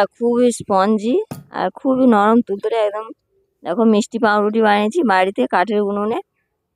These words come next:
আর খুব সহজভাবেই বানিয়ে নিতে পারবে। দেখো, কত সুন্দর হয়েছে, যেমন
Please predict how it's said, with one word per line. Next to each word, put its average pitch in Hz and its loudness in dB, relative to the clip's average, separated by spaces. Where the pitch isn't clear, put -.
আর 170 -2
খুব - 2
সহজভাবেই 220 4
বানিয়ে 208 -2
নিতে 226 -6
পারবে। 220 2
দেখো, 202 0
কত 180 -4
সুন্দর 196 -2
হয়েছে, 208 2
যেমন 202 2